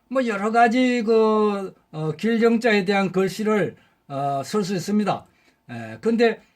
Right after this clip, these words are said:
어, 이, 이 내용에 보면은 다른 그림들은 그 붓이 가는 길을 좀 그 표현을,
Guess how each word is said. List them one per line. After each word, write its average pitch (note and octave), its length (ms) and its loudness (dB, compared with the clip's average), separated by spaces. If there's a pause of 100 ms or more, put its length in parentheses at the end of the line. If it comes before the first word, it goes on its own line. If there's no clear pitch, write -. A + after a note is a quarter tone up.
(480)
어, C3+ 480 -4
이, A3 80 -4
이 B3 800 0
내용에 G3+ 520 2
보면은 G#3 680 2 (960)
다른 B3 480 0
그림들은 A#3+ 800 4
그 G#3+ 500 2 (480)
붓이 B3 400 -2
가는 A3 540 0
길을 B3+ 520 2
좀 A3+ 320 2
그 F#3+ 580 0
표현을, A3+ 600 0